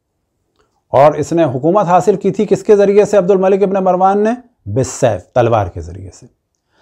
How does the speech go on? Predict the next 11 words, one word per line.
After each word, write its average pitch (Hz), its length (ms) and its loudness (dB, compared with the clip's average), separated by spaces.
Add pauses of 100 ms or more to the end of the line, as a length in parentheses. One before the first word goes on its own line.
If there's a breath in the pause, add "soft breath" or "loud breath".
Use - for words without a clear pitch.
(300 soft breath)
व 123 100 0
अख़बरनी 175 720 2
बिज़ालिका 139 920 2
मालिकु 170 920 2 (160)
अन्हु 143 560 0 (220)
अन्नहु 135 640 0 (100)
कतबा 127 600 2
इलैहि 139 480 -2
व 151 140 -2
अक़र्रा 139 580 0 (760)
लका, 95 280 -12